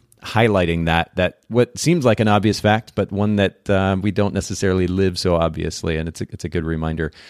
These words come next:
Talk to me about time, though, and this is very relevant. How do you make time for not only yourself, but, but also obviously for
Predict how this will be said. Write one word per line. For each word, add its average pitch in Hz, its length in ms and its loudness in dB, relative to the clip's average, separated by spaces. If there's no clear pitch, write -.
Talk 143 180 2
to 202 60 0
me 202 40 4
about 165 260 2
time, 127 320 0
though, 87 100 0
and 90 80 -2
this 98 100 -6
is 104 80 -4
very 107 220 2
relevant. 92 560 0
How 127 120 -2
do 143 80 0
you 135 80 0
make 110 380 0
time 101 460 -2
for 95 680 -2
not 143 240 0
only 143 140 2
yourself, 113 520 2
but, 107 240 0
but 107 280 -4
also 107 340 2
obviously 98 440 0
for 95 280 0